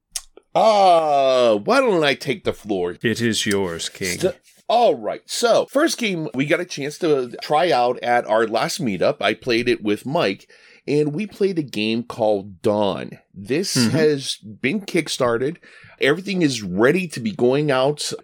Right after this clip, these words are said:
Speaker 1: Really cheap price point to get into this game. So the best way of looking at this is,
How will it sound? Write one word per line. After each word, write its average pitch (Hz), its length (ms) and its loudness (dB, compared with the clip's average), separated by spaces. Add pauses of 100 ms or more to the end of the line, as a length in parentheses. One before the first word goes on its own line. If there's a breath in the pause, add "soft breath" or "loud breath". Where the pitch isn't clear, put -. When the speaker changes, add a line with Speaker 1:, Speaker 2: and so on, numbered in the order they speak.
(260)
Speaker 1:
Really 185 460 -2
cheap 170 320 -6
price 156 260 2
point 151 340 -2
to 127 60 -10
get 139 280 2
into 151 240 -2
this 101 160 -6
game. 98 260 -2 (580 loud breath)
So 196 240 4
the 156 180 -4
best 254 360 0
way 220 140 6
of 117 120 0
looking 110 360 2
at 95 140 0
this 95 300 -2
is, 117 420 0